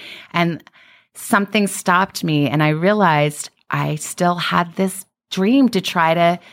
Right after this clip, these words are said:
be that legal correspondent and make it in national news. So I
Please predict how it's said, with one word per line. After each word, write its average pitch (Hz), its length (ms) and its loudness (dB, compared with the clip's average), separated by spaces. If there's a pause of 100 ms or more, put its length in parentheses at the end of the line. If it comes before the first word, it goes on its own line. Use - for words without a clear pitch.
(420)
be 151 140 -2
that 185 220 2
legal 285 220 2
correspondent 208 600 2
and 156 100 -2
make 147 220 -2
it 208 80 -2
in 208 100 0
national 214 480 0
news. 226 360 0
So 170 380 2 (460)
I 160 600 2